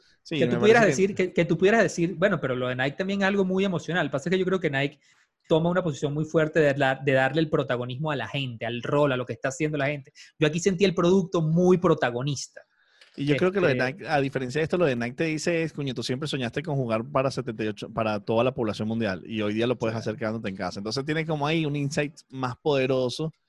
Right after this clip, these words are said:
Speaker 1: que el tema de, de, bueno, todo lo que está haciendo la gente para salir adelante, que está bueno, pero no es tan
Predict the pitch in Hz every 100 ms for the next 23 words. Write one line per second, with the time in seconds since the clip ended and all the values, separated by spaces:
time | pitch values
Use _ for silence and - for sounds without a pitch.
0 | _ _ _ - 131 135 151 160 151 127
1 | 123 123 120 131 131 143 151 131 117 127
2 | 139 _ - 127 120 117 120 113 113 123
3 | 135 127 117 135 135 120 113 127 131 117
4 | 110 113 120 123 117 127 113 - 143 180
5 | 160 226 240 117 101 98 117 120 135 135
6 | 127 113